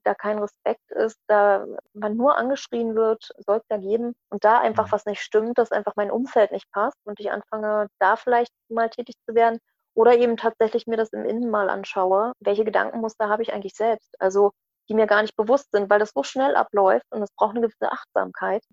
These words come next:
Speaker 1: da vielleicht auch mal zu gucken, okay, jetzt, jetzt verändere ich diese Denkmuster einfach mal und erarbeite mir dort einen Trainingsplan,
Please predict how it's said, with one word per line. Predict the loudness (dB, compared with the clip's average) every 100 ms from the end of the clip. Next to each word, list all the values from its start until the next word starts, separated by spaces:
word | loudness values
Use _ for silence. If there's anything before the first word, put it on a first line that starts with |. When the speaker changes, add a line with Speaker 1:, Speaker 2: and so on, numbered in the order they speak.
| 2
Speaker 1:
da | 4 4
vielleicht | 4 4 4
auch | 0
mal | 0 -2
zu | _
gucken, | -14 -10 -8
okay, | -6 0 2
jetzt, | 2 _
jetzt | -12 -12 _
verändere | -2 0 0
ich | -2
diese | -4 -2
Denkmuster | -2 -2 -8 -8 -6
einfach | -6 -6 -10 -8
mal | -2 2 2
und | 0 -2
erarbeite | 0 2 2 0 0
mir | -2
dort | 0 0 0
einen |
Trainingsplan, | -6 -4 -4 -6 _ -2 -2